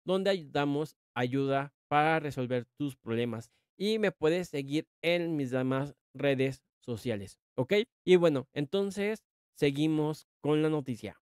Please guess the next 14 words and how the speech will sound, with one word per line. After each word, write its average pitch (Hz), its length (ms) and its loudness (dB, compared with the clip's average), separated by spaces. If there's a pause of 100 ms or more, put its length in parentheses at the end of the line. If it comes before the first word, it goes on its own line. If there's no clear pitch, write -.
(100)
La 190 140 6
actualización 202 960 0 (300)
de 143 80 2
Windows 143 460 2
diez 143 340 0
K 185 220 4
B 180 120 0
quinientos 143 540 -2
cuatro 135 420 0
quince 143 440 -4 (100)
ochenta 160 640 -2
es 180 160 -6
una 226 160 -4
actualización 143 760 0